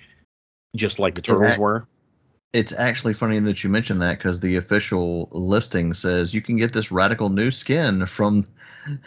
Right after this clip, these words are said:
Speaker 2: the Cowabunga
Speaker 1: <laughs>
Speaker 2: chest, available June fourteenth.
Speaker 1: Hey, that was yesterday.
Speaker 2: Yeah.
Speaker 1: So, Smite players,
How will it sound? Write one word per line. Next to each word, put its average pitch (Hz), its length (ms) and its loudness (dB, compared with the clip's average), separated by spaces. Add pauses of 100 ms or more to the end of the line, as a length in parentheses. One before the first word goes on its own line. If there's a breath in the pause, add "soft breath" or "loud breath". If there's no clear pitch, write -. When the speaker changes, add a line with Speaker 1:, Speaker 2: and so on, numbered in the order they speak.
(140)
Speaker 2:
the 113 180 2
Cowabunga 127 800 2
Speaker 1:
<laughs> - 0 -
Speaker 2:
chest, 87 360 -2
available 120 540 2
June 127 680 0
fourteenth. 147 760 0 (540 loud breath)
Speaker 1:
Hey, 151 420 2
that 156 180 0
was 135 260 2
yesterday. 113 1120 2 (1000 soft breath)
Speaker 2:
Yeah. 82 880 -6
Speaker 1:
So, 82 460 -8
Smite 123 340 -4
players, 87 640 -2